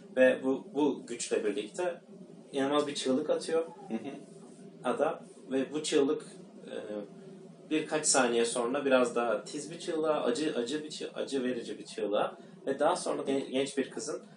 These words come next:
Speaker 1: e, çığlık sesine dö-, sesine dönüşüyor ve, e, o sırada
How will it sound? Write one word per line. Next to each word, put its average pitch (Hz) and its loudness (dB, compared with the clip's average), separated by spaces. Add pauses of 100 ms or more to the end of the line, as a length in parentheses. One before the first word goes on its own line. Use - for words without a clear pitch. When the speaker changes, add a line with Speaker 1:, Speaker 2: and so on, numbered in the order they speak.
(380)
Speaker 1:
e, 107 -2
çığlık 151 2
sesine 165 0
dö-, 156 -2
sesine 156 2
dönüşüyor 160 2
ve, 143 6
e, 135 0 (800)
o 104 0
sırada 117 4